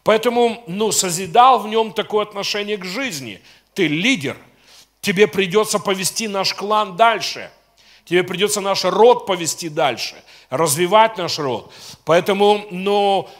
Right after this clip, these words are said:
Иаков сумел создать в Иосифе вот лидера, который с большой мечтой, и он уверен, что Бог с ним, что он всем с-,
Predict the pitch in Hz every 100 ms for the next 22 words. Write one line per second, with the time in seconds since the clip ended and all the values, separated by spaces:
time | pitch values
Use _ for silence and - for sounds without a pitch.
0 | _ 165 175 220 240 240 202 - - -
1 | _ - - - 202 202 240 240 220 208
2 | 190 147 143 240 233 226 160 160 208 233
3 | 240 214 190 180 180 160 - - - _
4 | 131 170 - 156 143 170 269 302 226 202
5 | 175 185 208 202 156 127 190 160 226 214
6 | 196 170 - - 262 277 196 123 - -
7 | _ - 127 190 220 226 226 240 220 -
8 | 208 180 202 - - 233 277 196 120 -
9 | - - 202 214 - 208 185 -